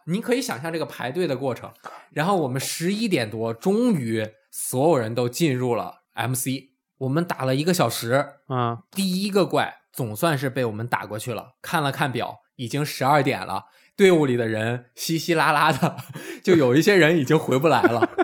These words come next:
Speaker 2: <laughs>
Speaker 1: 连第一个 boss 都不知道在哪儿，就不知道有多么遥远。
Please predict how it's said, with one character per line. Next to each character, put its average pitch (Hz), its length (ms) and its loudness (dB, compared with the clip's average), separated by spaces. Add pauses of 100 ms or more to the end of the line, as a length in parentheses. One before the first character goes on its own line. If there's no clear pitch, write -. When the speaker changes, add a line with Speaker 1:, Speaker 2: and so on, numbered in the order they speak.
(140)
Speaker 2:
<laughs> - 300 -20
Speaker 1:
连 175 260 4
第 226 180 -2
一 247 60 0
个 240 120 4
boss 233 420 2
都 208 120 2
不 220 120 0
知 233 60 0
道 220 100 0
在 214 220 2
哪 127 80 0
儿， 110 140 -6
就 214 140 -4
不 220 140 -8
知 233 60 -6
道 220 160 2
有 135 100 0
多 165 140 0
么 175 140 0
遥 127 260 2
远。 113 260 0